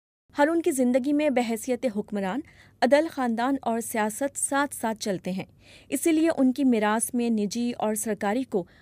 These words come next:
الگ کرنا مشکل ہے۔ اپنے والد کی طرح انہیں موسیقی اور شاعری پسند تھی، آرٹ کا بھی شوق تھا۔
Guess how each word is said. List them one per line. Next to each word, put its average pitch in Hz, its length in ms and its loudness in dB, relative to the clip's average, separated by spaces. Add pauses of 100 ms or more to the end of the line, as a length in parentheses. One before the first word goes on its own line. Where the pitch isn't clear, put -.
(160)
الگ 302 260 4
کرنا 320 320 -2
مشکل 202 320 -4
ہے۔ 180 140 -8 (460)
اپنے 349 280 2
والد 311 320 4
کی 302 100 -4
طرح 269 380 0
انہیں 240 180 4
موسیقی 233 720 -2
اور 214 120 2
شاعری 185 360 -2
پسند 196 420 -4
تھی، 208 180 -6 (120)
آرٹ 240 260 0
کا 220 140 -2
بھی 196 140 -6
شوق 180 340 -8
تھا۔ 202 140 -4